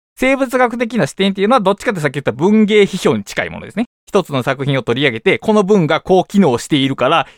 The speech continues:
この作者はこうだ、みたいなことを文節的にいくのではなく、むしろ文学というものが、そこでどのような駆動をしているのかを見つめようという視点を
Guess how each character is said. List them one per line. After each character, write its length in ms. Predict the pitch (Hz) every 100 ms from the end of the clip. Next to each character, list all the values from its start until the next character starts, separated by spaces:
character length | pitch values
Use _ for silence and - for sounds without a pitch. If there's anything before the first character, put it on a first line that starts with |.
| _ _
こ 120 | 175
の 80 | 170
作 200 | 190 -
者 120 | 127
は 80 | 104
こ 200 | - 165
う 40 |
だ、 160 | 165 175
み 80 | 180
た 120 | 185
い 60 | 180
な 80 | 185
こ 120 | 202
と 200 | 208 240
を 40 |
文 220 | 151 208
節 180 | 233 214
的 180 | 220 196
に 100 | 196
い 60 | 202
く 200 | 247 165
の 180 | 202
で 180 | 202 247
は 200 | 180 113
な 180 | 123 139
く、 340 | _ 147 101 _ _ _
む 80 | 233
し 120 | 269
ろ 300 | 262 196 - _ -
文 300 | 202 294 269
学 240 | 262 262
と 140 | 220
い 120 | 214 214
う 120 | 208
も 140 | 214
の 140 | 208 202
が、 340 | 247 202 - - _ -
そ 160 | 165 214
こ 120 | 262
で 160 | 220 151
ど 160 | 202
の 160 | 302 311
よ 200 | 320 277
う 40 |
な 100 | 220
駆 260 | - - 196
動 280 | 196 196 196
を 40 | - 220
し 120 | -
て 160 | 214 208
い 40 |
る 60 | 208
の 120 | 202
か 220 | 254 285
を 140 | 139 - _ _ -
見 140 | 156
つ 120 | - 160
め 120 | 156
よ 160 | 151
う 40 | 135
と 320 | 262 220 -
い 80 | 151
う 120 | 143
視 140 | - -
点 200 | 98 -
を 220 | 220 -